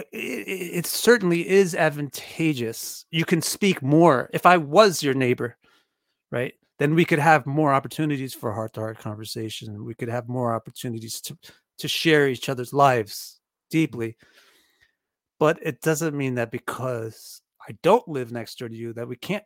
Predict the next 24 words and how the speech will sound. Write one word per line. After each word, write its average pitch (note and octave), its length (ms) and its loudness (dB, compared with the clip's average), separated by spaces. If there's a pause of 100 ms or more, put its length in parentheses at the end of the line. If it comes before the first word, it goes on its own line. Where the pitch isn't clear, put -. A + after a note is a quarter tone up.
(120)
uh, - 80 -14 (180)
get C3 140 -6
together B2+ 340 -4
and A#2+ 180 -6
talk C#3+ 300 0
like - 160 -10
this. - 360 -12 (1600)
So E3 400 6 (180)
even G3+ 220 -8 (140)
when F#3+ 160 -2
I'm, G3 220 -2 (140)
even G#3 200 -6
though F#3+ 80 2
I'm F3 120 0
in D3+ 60 -2
Japan, D3+ 340 -6
I A#2 60 -4
feel D3 200 -4
like, B2+ 200 -4
you E3+ 140 -18 (140)
know, D#3 200 -10
I B2+ 140 -10
have B2 220 -10
an, B2+ 200 -14